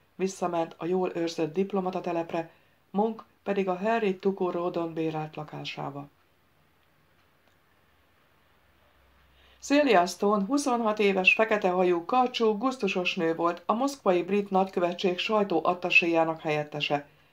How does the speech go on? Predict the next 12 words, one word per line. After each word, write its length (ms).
Ez 180
volt 180
az 160
első 400
külföldi 520
állomáshelye. 800
Két 320
éve 240
vették 380
fel 180
a 80
külügybe, 540